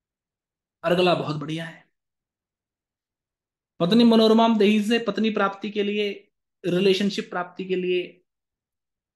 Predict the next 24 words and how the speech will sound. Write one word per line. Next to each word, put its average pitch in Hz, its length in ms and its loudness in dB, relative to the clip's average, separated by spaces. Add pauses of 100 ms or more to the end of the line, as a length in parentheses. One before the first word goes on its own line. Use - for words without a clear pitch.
(800)
शादी 175 320 -2
होने 185 260 4
के 180 100 -4
लिए, 175 240 -2
शादी 165 300 -4
में 170 120 -4
होने 156 220 -4
वाली 156 220 -2
बाधा 143 340 -6
को 175 120 -4
दूर 165 180 -4
करने 156 280 -10
के 156 60 -8
लिए 151 100 -6
बहुत 139 180 -10
अच्छा - 260 -18
है। - 180 -20 (1080)
और 180 80 0
अंत 190 200 2
में 196 140 -2
कहा 170 160 -2
हुआ 165 220 0
है 175 320 -4
कि 185 280 -8